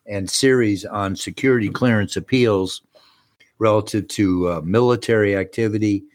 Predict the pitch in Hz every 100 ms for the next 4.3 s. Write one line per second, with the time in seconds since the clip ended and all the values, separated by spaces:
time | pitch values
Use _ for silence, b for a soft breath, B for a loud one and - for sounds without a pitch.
0 | b b - 104 101 98 - 98 104 135
1 | 131 101 95 - 107 92 92 87 85 b
2 | b b _ 104 104 95 - 104 95 92
3 | 113 107 95 92 - 117 117 - 107 101
4 | - 104 95